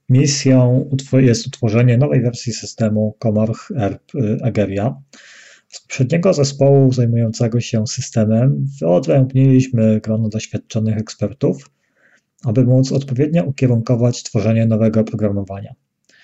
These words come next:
Osoby te posiadają świadomość złożoności zagadnień, z którymi na co dzień spotykaliśmy się podczas projektowania systemu, wiedzą, czego oczekuje rynek od systemów tego typu oraz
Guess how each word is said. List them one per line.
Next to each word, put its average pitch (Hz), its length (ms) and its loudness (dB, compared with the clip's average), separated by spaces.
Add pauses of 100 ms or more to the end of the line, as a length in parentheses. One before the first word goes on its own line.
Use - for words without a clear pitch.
(480)
Osoby 185 380 0
te 190 240 -2
posiadają 135 720 2
świadomość 120 680 2
złożoności 120 540 0
zagadnień, 113 520 0
z - 80 -6
którymi 107 340 0
na 110 80 0
co 120 200 0
dzień 113 440 2
spotykaliśmy 127 720 2
się 110 220 -2
podczas 113 380 -4
projektowania 113 600 0
systemu, 110 680 -2 (500)
wiedzą, 156 720 0
czego 131 340 4
oczekuje 123 500 2
rynek 120 300 2
od 110 120 -2
systemów 110 480 -2
tego 101 240 -4
typu 175 380 -2
oraz 127 520 0